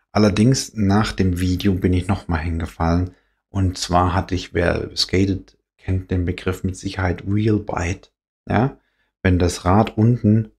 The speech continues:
am Brett, äh, schrammt quasi und dann blockiert. Und das hatte ich leider,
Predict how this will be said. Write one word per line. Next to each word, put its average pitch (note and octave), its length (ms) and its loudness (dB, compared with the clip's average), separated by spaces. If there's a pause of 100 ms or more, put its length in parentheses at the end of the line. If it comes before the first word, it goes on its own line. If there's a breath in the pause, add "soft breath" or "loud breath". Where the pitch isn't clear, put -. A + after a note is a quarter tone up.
am F#2+ 240 2
Brett, G2 420 4 (460)
äh, - 260 -8 (300)
schrammt G#2 480 2
quasi F#2+ 480 2
und G2 260 0
dann F#2 160 8
blockiert. G#2 680 2 (760)
Und F#2 180 2
das - 200 0
hatte G#2+ 200 2
ich - 120 -8
leider, E2+ 600 -2